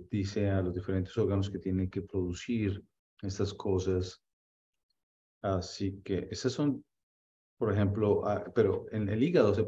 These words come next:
producen diferentes proteínas que el ojo. Eh, así que el gen que tiene la información para que las, se produzcan proteínas en el ojo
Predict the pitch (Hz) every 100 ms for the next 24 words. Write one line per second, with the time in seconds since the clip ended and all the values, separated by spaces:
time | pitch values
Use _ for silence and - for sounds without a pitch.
0 | - - 107 101 98 117 117 101 104 95
1 | - - 98 95 95 98 98 104 98 92
2 | 85 - 95 90 98 120 113 113 107 107
3 | - _ _ _ _ _ _ - 98 92
4 | - - 113 - _ _ 98 107 101 104
5 | 101 107 90 - 113 151 147 143 - _
6 | _ - 95 98 98 107 107 104 95 90
7 | - - 139 110 120 - _ - 98 95
8 | 92 - 104 90 92 - 98 98 95 98
9 | 113 123 117 131 -